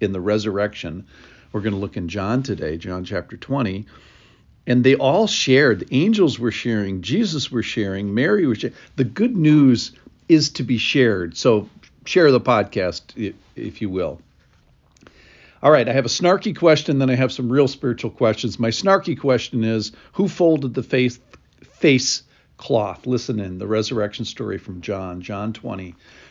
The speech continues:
Now on the first day of the week, Mary Magdalene came to the tomb early while it was still dark and saw that the stone had been rolled,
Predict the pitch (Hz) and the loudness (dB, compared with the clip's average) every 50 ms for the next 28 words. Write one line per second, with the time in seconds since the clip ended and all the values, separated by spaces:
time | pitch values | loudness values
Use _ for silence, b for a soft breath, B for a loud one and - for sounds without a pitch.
0 | B - 113 123 123 123 120 117 - - 160 160 - - - 156 139 139 131 117 | B 0 2 4 4 4 4 2 0 0 0 0 0 0 2 2 2 4 2 0
1 | 127 117 117 117 104 101 - 117 110 110 117 117 113 107 107 104 104 107 110 110 | 0 0 0 0 -2 -2 -2 -2 0 0 0 0 0 0 0 0 0 0 -2 -4
2 | 104 101 101 95 92 87 82 82 - 113 107 110 120 117 - 120 101 95 87 - | -6 -6 -8 -8 -8 -10 -12 -8 -4 -4 -2 -2 -2 -4 -6 -8 -8 -10 -12 -14
3 | - - 123 120 131 139 135 131 - _ - 113 101 101 104 107 110 113 110 98 | -10 -6 -4 -4 -2 -4 -6 -8 -10 _ -10 -8 -6 -4 -4 -4 -4 -6 -6 -6
4 | 92 95 95 101 104 113 120 - 117 107 - - - - 107 98 101 95 95 95 | -6 -6 -6 -4 -4 -6 -8 -8 -12 -12 -12 -12 -10 -10 -8 -8 -8 -8 -8 -8
5 | 90 85 85 - _ _ b b b b b b b b b b b 117 113 113 | -8 -8 -10 -14 _ _ b b b b b b b b b b b -2 -2 -2
6 | - - - 151 151 196 165 104 98 95 120 156 151 _ _ _ _ _ _ _ | -2 -2 0 0 0 0 0 -2 -2 -2 -4 -6 -10 _ _ _ _ _ _ _
7 | _ _ _ _ _ _ _ _ _ _ _ - 107 - - - - - - - | _ _ _ _ _ _ _ _ _ _ _ -14 -14 -12 -12 -12 -10 -10 -8 -4
8 | - 113 117 123 139 160 156 135 160 160 160 160 160 - - - 110 107 107 110 | -2 0 2 2 0 0 -2 -4 -4 -4 -4 -4 -6 -8 -10 -6 -2 2 2 4
9 | 110 113 120 131 - - | 4 2 2 0 -4 -8